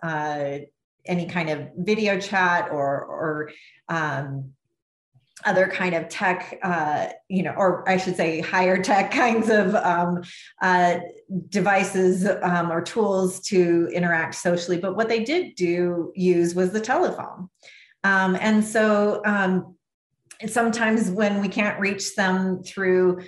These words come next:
perhaps, um, some kind of, uh, uh,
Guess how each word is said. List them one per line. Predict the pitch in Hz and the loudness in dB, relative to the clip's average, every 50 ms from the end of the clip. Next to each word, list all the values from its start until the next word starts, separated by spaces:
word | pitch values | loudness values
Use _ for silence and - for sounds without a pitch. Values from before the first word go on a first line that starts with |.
| - - - _ _ | -18 -20 -20 _ _
perhaps, | - 214 180 202 180 175 175 170 - - - - - - | -4 -4 -2 0 0 2 2 2 0 -2 -6 -10 -10 -8
um, | - - 185 170 170 170 170 170 165 165 165 165 - - - | -6 -4 -2 0 0 0 0 -2 -2 -4 -8 -10 -12 -12 -14
some | 175 - 202 180 175 | -8 -4 -2 -2 -2
kind | 175 - 185 175 170 165 | -2 -2 -2 -2 0 0
of, | 165 160 156 156 156 156 - - - - | 0 0 -2 -4 -6 -10 -14 -14 -10 -8
uh, | 180 165 156 160 156 - - - - - - 180 185 - - _ _ _ _ - | -6 -6 -4 -4 -6 -6 -6 -6 -6 -6 -8 -10 -12 -16 -20 _ _ _ _ -12
uh, | - - 175 - | -10 -10 -8 -10